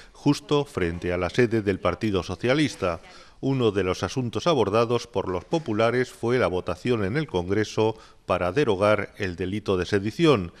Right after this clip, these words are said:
en la que los nueve diputados socialistas de la región votaron a favor. Según el Partido Popular, es culpable todo el partido y especialmente el presidente García Page por no haber ordenado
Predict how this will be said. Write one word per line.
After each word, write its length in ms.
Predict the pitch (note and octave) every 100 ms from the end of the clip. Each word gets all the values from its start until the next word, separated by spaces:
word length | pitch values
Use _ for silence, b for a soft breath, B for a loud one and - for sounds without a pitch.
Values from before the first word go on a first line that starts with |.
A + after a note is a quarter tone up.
| B B
en 180 | - G#2
la 140 | G#2 G#2
que 120 | A#2
los 180 | A2+ A#2+
nueve 320 | D3 C3 A#2+
diputados 600 | A2+ - A2 A#2 G#2 F#2+
socialistas 680 | F#2+ G2 G2+ G#2 - F2 -
de 80 | G#2
la 140 | D3+
región 480 | G#2 - A2+ A2+ G#2
votaron 420 | F#2 G#2+ F#2 F2
a 80 | E2+
favor. 480 | G2+ B2 B2+ - - b b b b b
Según 400 | - F#2+ A2 G#2
el 100 | F2+
Partido 480 | F#2 F2+ G#2 A2 F#2+
Popular, 560 | C#3+ - A#2 A#2+ B2 - B B
es 160 | C#3+ -
culpable 540 | A2+ G#2 B2+ C3 B2+
todo 280 | - G#2 G2
el 80 | F#2+
partido 500 | F#2 F2 C3 C3+ C#3+
y 80 | A2
especialmente 760 | - G2+ A#2 A#2 G2+ F#2 F#2
el 80 | F2+
presidente 600 | F#2+ F#2+ G#2+ A2 G2+ F2+
García 420 | F2+ - D3 C3+
Page 380 | G#2 - G#2 G#2 B B B
por 300 | - A2 A2+
no 140 | C#3+ B2+
haber 240 | G2+ G2
ordenado 640 | D3 A2+ F#2 G2+ G#2 G#2+